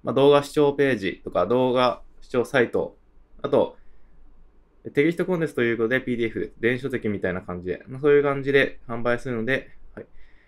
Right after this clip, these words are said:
まあ、音声も登録できるんですが、あまり音声を単体で登録する、なんか、販売するってことも少ないと思いますので、主にピーディーエフを登録します。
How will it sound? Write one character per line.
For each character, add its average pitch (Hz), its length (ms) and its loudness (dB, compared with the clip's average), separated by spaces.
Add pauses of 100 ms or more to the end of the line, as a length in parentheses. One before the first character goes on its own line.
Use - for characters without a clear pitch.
(120)
ま 135 100 0
あ、 147 40 6
音 208 140 4
声 185 140 4
も 117 280 2 (320)
登 131 120 0
録 131 140 0
で 127 120 -6
き 139 80 -4
る 127 100 -2
ん 104 60 -2
で 92 80 -4
す 95 100 -8
が、 104 260 2 (120)
あ 120 60 -12
ま 131 100 -8
り 139 140 0
音 143 180 0
声 123 160 6
を 87 80 2
単 107 180 -4
体 107 160 2
で 104 240 2
登 107 140 2
録 104 160 -4
す - 120 -16
る、 - 100 -16 (120)
な 104 80 -10
ん - 40 -12
か、 - 160 -14 (360)
販 123 200 -2
売 117 180 6
す 147 100 -2
る 143 60 6
っ 139 40 4
て 123 120 -8
こ 101 80 2
と 95 100 -4
も 78 220 -10 (1040)
少 - 220 -4
な 135 100 2
い - 80 0
と 117 60 -6
思 107 140 0
い - 20 -2
ま 110 140 -4
す 123 100 -12
の 120 80 -6
で、 131 240 -2
主 147 140 -2
に 123 100 -4
ピ 110 120 -2
ー - 20 2
デ 104 60 0
ィ - 20 2
ー - 20 0
エ - 20 -8
フ 147 80 0
を 165 40 2
登 107 180 0
録 90 160 -6
し - 100 -10
ま 82 140 -12
す。 - 320 -14